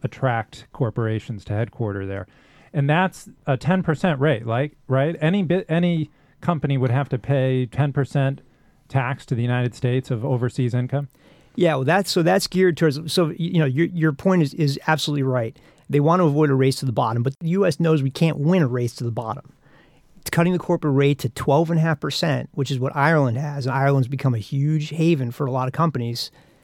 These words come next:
Speaker 2: That would be massively expensive, and nobody's got the appetite for that. So you gotta put in these so-called guardrails to prevent against what people call base erosion, which is the, the decision, even, even though we're able to lower the corporate rate to twenty percent,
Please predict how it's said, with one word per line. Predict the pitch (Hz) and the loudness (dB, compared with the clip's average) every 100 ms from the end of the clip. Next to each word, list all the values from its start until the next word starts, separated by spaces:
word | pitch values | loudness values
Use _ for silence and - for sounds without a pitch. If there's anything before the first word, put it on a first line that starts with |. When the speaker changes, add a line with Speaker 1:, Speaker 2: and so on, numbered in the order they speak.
| _ - | _ 0
Speaker 2:
That | 214 | 2
would | 190 | 2
be | 170 | 2
massively | 151 180 190 185 170 139 127 | 2 2 4 2 2 0 -2
expensive, | 120 120 117 - 117 120 - | -4 -6 -6 -4 -6 -6 -4
and | 139 127 123 | -2 -2 0
nobody's | 151 151 139 | 2 2 0
got | 151 123 | 0 0
the | 127 | -2
appetite | 127 - 113 - | -4 -4 -6 -6
for | 120 | -6
that. | 113 - _ - _ _ | -8 -10 _ -20 _ _
So | - 147 | -2 0
you | 135 | 2
gotta | 170 165 | 2 2
put | - 156 | 2 4
in | 151 | 4
these | 135 | 4
so-called | - 147 - 123 123 | 2 0 0 -2 0
guardrails | 143 147 117 113 113 117 | 2 2 0 -2 -4 -6
to | - | -4
prevent | 139 117 123 | -4 0 0
against | 120 117 113 - - _ _ _ | 0 -2 -4 -8 -12 _ _ _
what | - 120 | -4 -2
people | 117 135 | -2 0
call | 143 | 0
base | 120 170 175 120 | 2 2 2 0
erosion, | 113 104 - - - | -4 -6 -10 -12 -10
which | 127 | -6
is | 127 143 - _ - | -6 -8 -16 _ -4
the, | 147 131 156 | -2 0 0
the | 131 | 0
decision, | 123 - 147 147 143 - - _ - | 2 2 2 2 0 -4 -20 _ -2
even, | 143 147 147 - - | 2 2 0 -6 -4
even | 135 151 | 2 4
though | 147 | 4
we're | 147 | 4
able | 151 147 139 | 4 2 2
to | |
lower | 135 143 | 4 4
the | 139 | 2
corporate | - 151 143 135 | 0 0 2 2
rate | |
to | - | 0
twenty | 135 143 | -2 -2
percent, | 139 - 214 170 | -2 -2 0 0